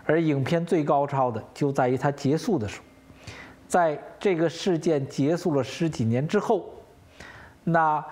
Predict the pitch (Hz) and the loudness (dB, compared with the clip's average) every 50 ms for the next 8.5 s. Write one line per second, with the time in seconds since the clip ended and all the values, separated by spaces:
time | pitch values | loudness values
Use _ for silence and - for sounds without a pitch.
0 | - - - - - - - - - 220 190 185 170 180 196 202 190 185 185 185 | -16 -20 -20 -20 -20 -16 -8 -4 0 0 2 2 2 2 2 2 0 2 2 2
1 | 170 156 151 - 139 - 156 143 127 117 113 117 127 131 131 - - 110 104 104 | 2 2 2 2 0 2 2 0 0 0 0 0 -2 -2 -2 -2 -2 -2 -2 -2
2 | 107 - - - - - - - - 131 123 123 123 131 151 156 160 160 160 - | -4 -6 -10 -20 -20 -20 -8 -4 -2 0 0 2 2 2 2 2 2 -2 -8 -14
3 | - - - - _ - - 139 127 131 131 - 175 170 160 151 143 139 - - | -18 -20 -20 -20 _ -4 -2 0 0 0 0 0 0 0 0 0 -4 -4 -8 -14
4 | - - - - - _ _ - - - - - - 156 165 175 170 165 143 - | -20 -20 -20 -20 -20 _ _ -14 -14 -10 -4 -2 0 2 2 2 2 0 -2 -2
5 | - - 156 156 170 175 180 180 165 143 - - 196 214 196 151 117 92 92 98 | -2 -2 0 2 2 2 2 2 0 0 0 0 0 2 2 0 0 0 -2 -4
6 | - - - - - - - - - - - - - - - 277 262 226 190 165 | -6 -10 -18 -20 -20 -20 -20 -20 -20 -20 -20 -20 -12 -4 0 2 2 4 2 0
7 | 143 139 143 131 123 135 147 175 170 196 170 156 151 139 131 127 131 - 190 190 | 0 0 0 2 4 4 2 2 2 2 2 2 2 2 0 0 0 0 0 0
8 | 190 196 190 180 160 139 143 147 156 | 0 0 0 0 2 2 0 0 -2